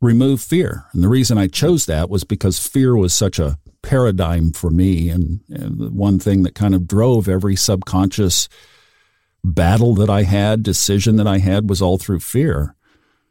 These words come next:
So I wrote it therapeutically, self-therapeutically. And then also just because I wanted to go through the process of creating a Kindle book and creating a print book and all of the things.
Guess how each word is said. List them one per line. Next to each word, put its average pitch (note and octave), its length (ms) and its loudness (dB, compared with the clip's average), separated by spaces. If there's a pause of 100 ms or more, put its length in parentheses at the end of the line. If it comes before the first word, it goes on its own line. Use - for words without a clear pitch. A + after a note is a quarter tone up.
(220)
So - 160 -2
I B2 60 2
wrote C3 220 2
it A#2+ 100 -2
therapeutically, F#2+ 880 -2
self-therapeutically. F#2+ 1500 -2 (400)
And C3+ 140 4
then C#3+ 120 2
also C3 340 0
just G#2 300 -2
because G2 720 0 (120)
I F#2+ 80 0
wanted F#2+ 400 2
to F#2 280 2
go A2 200 0
through A#2 220 0
the E2+ 80 -2
process F#2 680 0
of D2 240 -8 (340)
creating A2 520 2
a F#2 40 2
Kindle F#2 380 0
book F2+ 420 -4
and E2+ 160 -2
creating F#2+ 500 -2
a F#2 60 -2
print - 460 -4
book E2+ 320 -2
and D2+ 180 0 (800)
all G2+ 200 2
of F#2 80 2
the F2 80 0
things. F#2 480 0